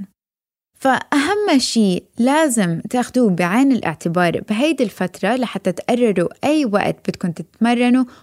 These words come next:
هو ببساطة طريقة حياتكن أو اللايف ستايل لإلكن، وإنتو جسمكن إمتى بيكون عنده أكتر شي طاقة. بس إذا قررتوا تتمرنوا قبل الإفطار، خلوا التمرين يكون قبل بساعة أو ساعتين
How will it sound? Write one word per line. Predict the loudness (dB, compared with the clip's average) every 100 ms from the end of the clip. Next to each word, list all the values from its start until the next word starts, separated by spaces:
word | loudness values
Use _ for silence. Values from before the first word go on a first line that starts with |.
| -2
هو | 0 2
ببساطة | 2 0 -2 0 0 0 0 -2 -4
طريقة | -2 2 2 0 -6
حياتكن | -2 0 0 -2 -6 -4
أو | -2
اللايف | 0 0 0
ستايل | -2 -4 -2 0
لإلكن، | 0 -2 0 -2 -2 -10 -6
وإنتو | -4 -2 -2
جسمكن | -2 0 0 2 0 0 0
إمتى | 0 2
بيكون | 0 0 -2 -2
عنده | 0 0 2 0 -2 _ -6
أكتر | -4 -2 -2
شي | -2 -2
طاقة. | -2 -2 -4 -6 -10 -10 _ _ _ _ _ 0
بس | 0 0
إذا | -2 0 0
قررتوا | 0 0 2 0 -2
تتمرنوا | -4 -2 0 2 2 2 0 -2
قبل | -2 0 2
الإفطار، | 2 0 -6 -2 0 0 -4 -12
خلوا | -2 0 2
التمرين | 0 0 2 2 2
يكون | 0 -2 -2 -2
قبل | -2 -2 0
بساعة | -2 0 0 2 0 0 -2
أو | -2
ساعتين | -2 -4 -4 -4 -4 0 0